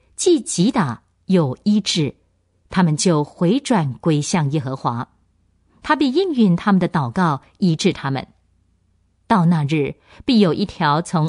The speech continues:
埃及通往亚述的大道，亚述人要进到埃及，埃及人也要进入亚述。埃及人要与亚述人一同敬拜耶和华。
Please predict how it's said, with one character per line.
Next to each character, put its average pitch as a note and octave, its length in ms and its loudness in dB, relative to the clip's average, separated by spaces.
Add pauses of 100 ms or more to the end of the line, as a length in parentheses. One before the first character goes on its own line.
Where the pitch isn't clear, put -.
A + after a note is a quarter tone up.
埃 F#3 200 0
及 D#3+ 320 -2
通 F#3 220 -2
往 E3 220 0
亚 D3+ 240 0
述 D#4 200 -4
的 F#3 120 -4
大 D#3+ 180 -2
道， C#3 360 -4 (460)
亚 A#3 140 2
述 E4+ 160 -2
人 A3 320 4
要 B3+ 140 0
进 G#3+ 200 0
到 F#3+ 100 2
埃 C#4 260 -4
及， E3 400 -4 (280)
埃 F4 160 0
及 D4+ 160 -2
人 G#3 360 2
也 D#3 140 2
要 E3 200 2
进 F3+ 300 0
入 D#3 180 0
亚 B2 180 -6
述。 D3 320 -6 (680)
埃 F3 140 0
及 E3+ 180 0
人 D#3 280 2
要 F3 140 0
与 D#3 160 -2
亚 C#3+ 180 -4
述 G3 200 -2
人 C#3+ 360 0
一 E3+ 180 -2
同 C#3+ 400 -4
敬 G3+ 300 0
拜 D#3 260 -4
耶 D3+ 80 -2
和 C3 140 -8
华。 A#2+ 340 -8